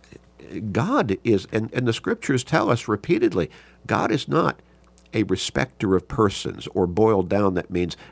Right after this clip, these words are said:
God is not prejudiced. The gospel is for everyone. Jesus died for everyone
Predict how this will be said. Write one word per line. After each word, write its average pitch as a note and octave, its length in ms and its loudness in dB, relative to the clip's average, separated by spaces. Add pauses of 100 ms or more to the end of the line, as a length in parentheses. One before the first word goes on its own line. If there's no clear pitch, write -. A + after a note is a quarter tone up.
(100)
God A#2+ 220 0
is G2 120 -4
not F#2 200 -4
prejudiced. - 720 -4 (1400)
The G2 120 2
gospel C3 580 -2
is A2+ 80 0
for F#2+ 220 -2
everyone. D#2 420 -2
Jesus C3+ 640 2
died D3 640 0
for C3+ 320 0 (100)
everyone A2 880 0